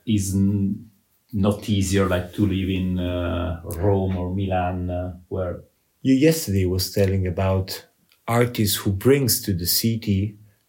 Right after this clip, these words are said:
Speaker 2: um, not just new energies, but they create a community, right? And that's very useful for a city, that it has this kind of problems. You bring culture, you bring the idea of a community,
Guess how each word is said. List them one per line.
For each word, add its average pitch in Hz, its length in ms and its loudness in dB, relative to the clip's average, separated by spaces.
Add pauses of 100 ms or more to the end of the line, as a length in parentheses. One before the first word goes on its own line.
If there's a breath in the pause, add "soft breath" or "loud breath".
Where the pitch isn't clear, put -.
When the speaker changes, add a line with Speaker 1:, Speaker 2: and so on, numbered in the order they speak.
Speaker 2:
um, 85 880 -2 (340 soft breath)
not 135 120 -2
just 107 280 0
new 101 200 4
energies, 92 760 -2 (320 soft breath)
but 104 220 2
they 113 160 4
create 117 760 4 (340 loud breath)
a 92 500 -2
community, 101 600 0 (340)
right? 120 240 0
And 110 160 0
that's 135 180 0 (200)
very 135 240 6
useful 120 400 2
for 92 200 -4
a 90 60 -2
city, 101 380 0 (100)
that 95 160 2
it 95 240 -6
has 104 460 0 (280 loud breath)
this 98 220 2
kind 107 280 2
of 98 200 -2
problems. 87 680 -2 (400 loud breath)
You 104 220 0
bring 104 300 4
culture, 151 540 4
you 107 200 4
bring 98 500 2
the 98 120 4
idea 98 440 4
of 95 80 0
a 95 60 -2
community, 135 800 2